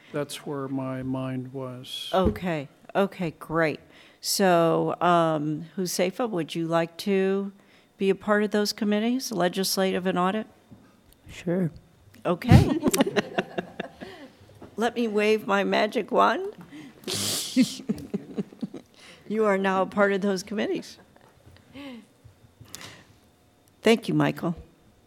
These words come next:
Speaker 1: No, we
Speaker 2: Trust-
Speaker 1: haven't met, but we'd like to meet prior to the next meeting, prior to the first of July,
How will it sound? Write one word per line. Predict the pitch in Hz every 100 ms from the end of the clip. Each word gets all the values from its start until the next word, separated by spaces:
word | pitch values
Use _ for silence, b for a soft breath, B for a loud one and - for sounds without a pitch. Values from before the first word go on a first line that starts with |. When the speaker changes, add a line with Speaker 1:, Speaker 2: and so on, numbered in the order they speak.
| _ _ _ _ -
Speaker 1:
No, | 180
we | 180 175
Speaker 2:
Trust- |
Speaker 1:
haven't | 170 190 208 202 214 -
met, | 180 233 226
but | 170 170
we'd | - 170 160
like | 160 160 156
to | 156
meet | 160 160 165 -
prior | 151 147
to | 147
the | 139
next | 143 143 135 -
meeting, | 151 147 143
prior | 139 143 139 135
to | 139 143
the | 131
first | - 143 131 -
of | 143
July, | 139 131 131